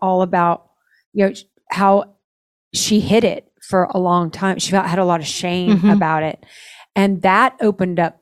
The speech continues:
Speaker 1: doors for a lot of women
Speaker 2: Yeah.
Speaker 1: to talk about, "God, I, me too," you know?
Speaker 2: Yeah.
Speaker 1: And then I really appreciated Max, who does my hair, who talked about how hard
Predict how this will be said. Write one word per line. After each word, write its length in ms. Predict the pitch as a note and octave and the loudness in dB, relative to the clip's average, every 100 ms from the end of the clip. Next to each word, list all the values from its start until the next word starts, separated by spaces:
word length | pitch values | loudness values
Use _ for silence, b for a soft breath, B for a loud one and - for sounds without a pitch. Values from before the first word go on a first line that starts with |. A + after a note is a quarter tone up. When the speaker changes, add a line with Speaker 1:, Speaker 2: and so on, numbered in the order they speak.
| D#3+ | -10
Speaker 1:
doors 400 | E3+ E3 E3+ - | -6 -4 -4 -4
for 140 | F3 | -2
a 80 | E3 | 0
lot 420 | D#3+ E3+ E3+ E3+ | 2 4 4 2
of 120 | D#3 | -2
women 220 | D#3+ G3 | -2 0
Speaker 2:
Yeah. 200 | C4 D#4+ | 2 2
Speaker 1:
to 140 | C4 E3+ | 0 -2
talk 280 | - D#3+ E3+ | -4 -4 -4
about, 360 | E3 D#3 - _ - - | -2 -2 -4 _ -16 -4
"God, 380 | E3 E3 C#3 - | 0 0 -2 -10
I, 380 | - E3+ E3 D#3+ - | -12 -10 -10 -12 -14
me 240 | D#3 D#3 | -12 -10
too," 460 | D3+ A3 A#3 - D3+ - | -6 -2 -2 -4 -12 -10
you 140 | F#3+ | -6
know? 100 | F3 | -2
Speaker 2:
Yeah. 300 | F#3+ A#3+ C4+ - B B B B - | 0 2 0 -4 B B B B 2
Speaker 1:
And 140 | B3 | 4
then 80 | A#3 | 6
I 80 | A3+ | 4
really 500 | G#3 A3 A#3+ A#3 A3 | 4 4 4 6 4
appreciated 720 | - G#3+ - G#3+ G3 G3 F#3 | 2 -2 0 0 2 0 -2
Max, 480 | F#3+ F3+ F3+ F#3+ - | -4 -2 -2 -4 -4
who 100 | G#3 | 0
does 220 | F#3+ F3+ | 0 0
my 160 | F3+ E3 | -2 -2
hair, 380 | F3 E3+ F3+ | -2 0 0
who 100 | E3+ | 0
talked 280 | E3 F3 E3 | 0 -2 -2
about 260 | - E3+ - - | -2 -2 -2 -6
how 240 | E3+ E3 | -2 -2
hard 460 | D#3 - E3+ E3 | -2 -2 0 0